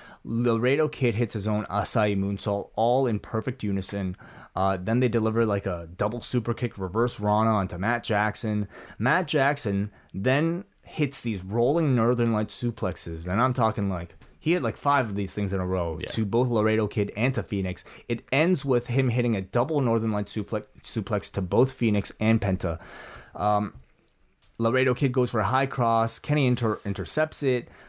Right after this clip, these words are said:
Speaker 1: Uh, his Rise of the Ter-, Terminator dive is interrupted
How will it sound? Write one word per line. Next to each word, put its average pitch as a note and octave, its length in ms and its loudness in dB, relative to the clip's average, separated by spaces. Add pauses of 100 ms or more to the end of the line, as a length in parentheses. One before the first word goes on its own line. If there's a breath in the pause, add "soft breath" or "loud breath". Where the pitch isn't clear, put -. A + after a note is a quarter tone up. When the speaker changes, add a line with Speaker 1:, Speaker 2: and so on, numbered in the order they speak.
(100)
Speaker 1:
Uh, F#2 480 2
his C3 320 -2
Rise B2 220 2
of G#2 100 -8
the G#2+ 80 -2
Ter-, A#2+ 400 0
Terminator G#2+ 460 2
dive G2 260 2
is F#2 140 -6
interrupted A2 720 -2